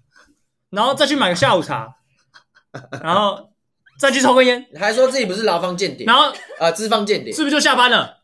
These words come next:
Speaker 2: 劳方打手。
Speaker 1: 是不是就下班了？请问你们今天做了什么事？那没做事也是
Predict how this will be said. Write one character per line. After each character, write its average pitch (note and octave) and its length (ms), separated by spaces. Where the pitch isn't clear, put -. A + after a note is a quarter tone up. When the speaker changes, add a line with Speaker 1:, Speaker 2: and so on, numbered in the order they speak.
Speaker 2:
劳 D3 140
方 F3+ 160
打 C3+ 160
手。 - 200
Speaker 1:
是 - 120
不 E4 60
是 E4+ 60
就 E4 40
下 E4 140
班 D#4+ 140
了？ A#3+ 180
请 A#3+ 160
问 E4 140
你 C#4 60
们 A#3 100
今 A#3+ 100
天 D#4+ 60
做 D#4 120
了 A3+ 60
什 F#3 40
么 F3 60
事？ G#3+ 280
那 C#4+ 280
没 G#3 180
做 C#4 140
事 C#4 220
也 D#3+ 140
是 A3+ 340